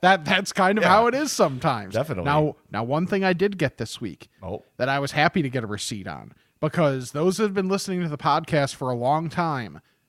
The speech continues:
Speaker 1: know that this has been a, f-, a favorite of mine for a while. But on Friday, on my day off, I got something that I have not had in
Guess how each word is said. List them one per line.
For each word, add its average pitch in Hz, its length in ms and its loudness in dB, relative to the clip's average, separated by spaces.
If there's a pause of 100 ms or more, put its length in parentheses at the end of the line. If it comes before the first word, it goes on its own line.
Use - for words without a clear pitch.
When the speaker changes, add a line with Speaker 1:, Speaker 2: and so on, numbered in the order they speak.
(100)
Speaker 1:
know 156 260 4
that 139 220 0
this 170 180 0
has 160 140 -4
been 165 180 2
a, 147 60 0
f-, - 200 -12
a 123 120 -2
favorite 170 420 -2
of 127 100 -6
mine 101 460 -8 (520)
for 135 200 -2
a 117 60 -2
while. 127 540 -2 (420)
But 123 240 0 (340)
on 180 280 2
Friday, 180 500 4
on 120 100 0
my 127 140 -2
day 139 240 0
off, 113 500 -2 (1160)
I 143 240 2
got 160 340 4
something 147 360 -2
that 117 100 -4
I 131 140 4
have 131 180 2
not 131 180 -2
had 131 340 0
in 101 140 -10